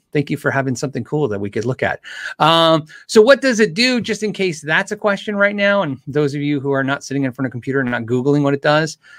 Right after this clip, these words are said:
uh, ah, okay. Thank you, Carlos. It's a capacitor and a resistor connected in parallel. Great. That's, that's all you need to know.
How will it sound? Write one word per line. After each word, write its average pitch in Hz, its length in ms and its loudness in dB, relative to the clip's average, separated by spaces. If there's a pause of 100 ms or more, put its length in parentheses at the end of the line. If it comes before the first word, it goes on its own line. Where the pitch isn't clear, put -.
(160)
uh, 127 400 2 (400)
ah, 180 220 6
okay. 160 240 2
Thank 170 240 -2
you, 143 60 -8
Carlos. 139 380 -2
It's 127 100 -12
a - 20 -12
capacitor 143 440 -2
and 131 100 -4
a - 20 -6
resistor 123 360 -6
connected 123 360 -10
in 110 80 -12
parallel. 92 420 -14 (220)
Great. - 240 -14 (320)
That's, - 260 -20 (540)
that's 113 180 -10
all 110 220 -6
you 113 80 -6
need 113 180 -4
to 110 80 -6
know. - 100 -18